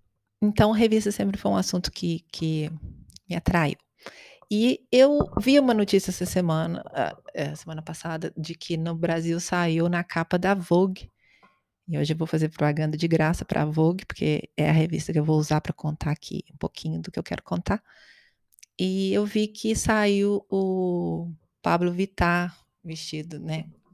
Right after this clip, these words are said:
de drag, com sua drag maravilhosa, maravilhosa, duas capas diferentes. É, ou seja, uma, foi a primeira vez que saiu um drag queen na capa da Vogue.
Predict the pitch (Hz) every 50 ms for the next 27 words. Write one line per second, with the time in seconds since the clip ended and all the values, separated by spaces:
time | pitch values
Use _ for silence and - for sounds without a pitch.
0 | _ _ - 147 - 170 160 156 - 147 147 151 156 160 165 151 156 160 156 -
1 | - 147 143 - - 170 156 147 151 151 156 160 156 151 147 147 147 147 147 151
2 | 151 160 156 156 160 156 147 151 151 147 160 165 160 156 156 156 156 156 156 156
3 | 156 156 156 156 165 165 175 208 226 220 - - - 170 - - - 170 165 165
4 | - - 170 156 156 151 151 147 165 175 - - - - _ _ _ _ _ _
5 | _ _ _ _ _ _ _ _ _ _ _ - 175 147 143 143 147 143 143 -
6 | - - - 165 165 - - - 156 147 147 156 156 156 160 - _ _ _ _
7 | - 165 165 170 170 170 165 - - - - 180 185 180 - 190 180 180 190 208
8 | 208 196 196 - 156 170 196 202 - - - - - - 170 165 160 160 156 160
9 | 160 - - - 165 160 160 156 156 156 156 156 - 165 170 165 160 156 156 160
10 | 160 - - - 151 147 151 165 - - - 165 156 160 - - 156 147 - -
11 | 156 165 170 175 180 175 170 180 202 214 -